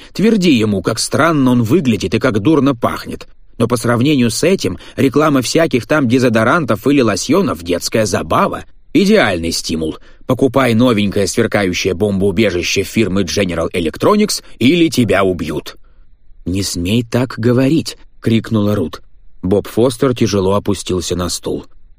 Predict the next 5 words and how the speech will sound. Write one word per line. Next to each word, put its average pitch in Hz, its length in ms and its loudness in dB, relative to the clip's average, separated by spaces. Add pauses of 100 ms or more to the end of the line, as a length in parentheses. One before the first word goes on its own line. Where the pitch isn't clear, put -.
«Хорошо, 87 680 -4 (260)
сдаюсь». 76 680 -6 (640)
«Так 85 180 -4
ты 101 120 -2
купишь?» - 460 -4